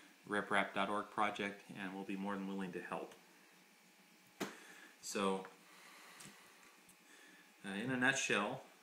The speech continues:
that is how the electronics for this work, and I will show some more videos later, but for now, just realize that, uh, you,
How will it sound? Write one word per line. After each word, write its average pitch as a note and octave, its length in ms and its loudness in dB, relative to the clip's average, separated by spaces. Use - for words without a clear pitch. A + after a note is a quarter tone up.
that A2 200 4
is A2+ 260 2
how A2 240 8
the G#2+ 80 0
electronics G#2 560 0
for - 100 -8
this G2 260 -2
work, C#3+ 340 0
and G#2+ 280 -6
I A2 80 2
will G#2 140 0
show A#2 260 2
some G#2+ 240 2
more G#2+ 100 0
videos G#2 480 0
later, A#2 420 2
but G#2 180 2
for - 140 -4
now, A2 320 4
just - 240 -2
realize A2 540 2
that, G2 320 0
uh, G2 240 -4
you, A2+ 320 0